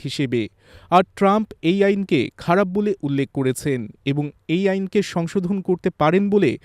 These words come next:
বিশ্লেষকরা মনে করছেন। চিপ শিল্পে শীর্ষস্থানীয় কোম্পানির মধ্যে তাইওয়ান সেমিকন্ডাক্টর ম্যানুফ্যাকচারিং কোম্পানি ইতোমধ্যে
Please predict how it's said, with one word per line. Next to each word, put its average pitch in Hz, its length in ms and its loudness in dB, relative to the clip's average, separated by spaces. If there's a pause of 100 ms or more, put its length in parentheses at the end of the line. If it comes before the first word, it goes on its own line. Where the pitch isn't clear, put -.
(460)
বিশ্লেষকরা 214 540 0 (120)
মনে 131 220 -2
করছেন। 131 440 -2 (580)
চিপ 240 280 2
শিল্পে 233 300 0 (100)
শীর্ষস্থানীয় 202 720 -2 (100)
কোম্পানির 170 480 0
মধ্যে 170 300 0 (240)
তাইওয়ান 131 360 0 (100)
সেমিকন্ডাক্টর 139 720 -2 (100)
ম্যানুফ্যাকচারিং 175 680 -2 (140)
কোম্পানি 170 360 -2 (420)
ইতোমধ্যে 214 480 0